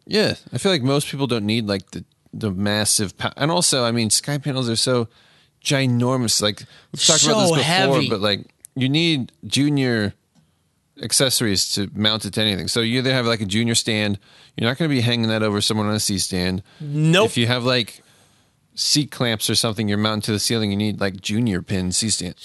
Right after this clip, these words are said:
Speaker 1: uh, seat clamps.
Speaker 2: It's a beef. Those sky
Speaker 1: They're
Speaker 2: panels are a
Speaker 1: heavy.
Speaker 2: beef.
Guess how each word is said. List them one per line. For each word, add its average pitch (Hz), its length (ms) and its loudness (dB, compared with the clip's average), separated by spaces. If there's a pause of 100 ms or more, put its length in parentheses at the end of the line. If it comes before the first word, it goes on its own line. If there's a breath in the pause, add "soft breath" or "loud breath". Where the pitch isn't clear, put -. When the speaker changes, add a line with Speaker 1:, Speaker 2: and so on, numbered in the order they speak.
(100)
Speaker 1:
uh, 104 160 2
seat 117 240 -2
clamps. 95 540 -2
Speaker 2:
It's 156 180 0
a 214 60 2
beef. 156 460 0
Those 165 400 -2
sky 196 180 0
Speaker 1:
They're 247 100 2
Speaker 2:
panels 269 180 2
are - 40 4
a - 20 6
Speaker 1:
heavy. 165 160 2
Speaker 2:
beef. 156 320 -2